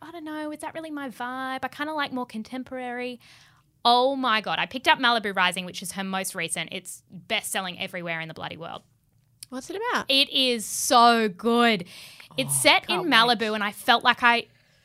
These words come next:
Speaker 1: lived in Malibu for a while. It is, <sighs> like, when I explain it, it's not gonna sell it, but it's about a family of four kids, and their father is a very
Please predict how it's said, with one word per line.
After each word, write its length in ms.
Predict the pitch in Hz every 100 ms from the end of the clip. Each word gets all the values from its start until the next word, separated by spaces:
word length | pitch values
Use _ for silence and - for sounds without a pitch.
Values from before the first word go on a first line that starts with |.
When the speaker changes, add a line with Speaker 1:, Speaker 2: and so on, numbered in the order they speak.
| -
Speaker 1:
lived 340 | 214 233 180
in 100 | 208
Malibu 420 | 202 196 190 185 175
for 140 | 185
a 40 | 180
while. 420 | 160 156 160 - 277
It 140 | 262
is, 340 | 277 247 - - _ _ -
<sighs> 340 | - - - -
like, 220 | 247 294
when 120 | 311
I 120 | 339
explain 500 | 294 - 233 240 240
it, 140 | 220 -
it's 160 | 214 233
not 160 | 226
gonna 140 | 220 208
sell 240 | 196 175
it, 120 | - -
but 180 | 185 - - - -
it's 160 | 254 254
about 160 | 269 277
a 40 |
family 380 | - 269 302 302
of 80 | -
four 200 | 240 220
kids, 500 | - 185 160 - - _ _ _
and 120 | 220 220
their 100 | 208
father 640 | - 240 247 247 233 220 -
is 420 | 208 196 180 175 - -
a 100 | 208
very 680 | 170 208 196 196 196 190